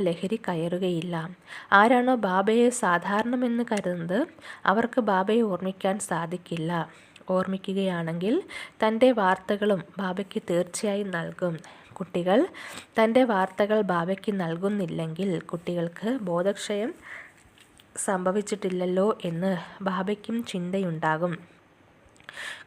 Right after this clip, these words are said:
കുട്ടികളെ, ആരെങ്കിലും പുതിയതായി വരികയാണെങ്കിൽ ബാബ പറയുകയാണ്, അവർക്ക് ആദ്യം പരിധിയുള്ളതും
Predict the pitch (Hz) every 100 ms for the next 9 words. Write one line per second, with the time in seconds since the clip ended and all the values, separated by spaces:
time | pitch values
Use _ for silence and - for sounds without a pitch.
0 | _ _ _ - 196 - 190 170 180 311
1 | - 220 214 233 254 254 269 262 202 214
2 | 220 226 220 190 190 220 208 170 160 160
3 | 196 185 160 - - 170 160 175 175 180
4 | 180 180 208 170 156 214 415 - - -
5 | 196 226 240 - 262 262 - 185 202 202
6 | 233 233 196 175 220 226 190 185 208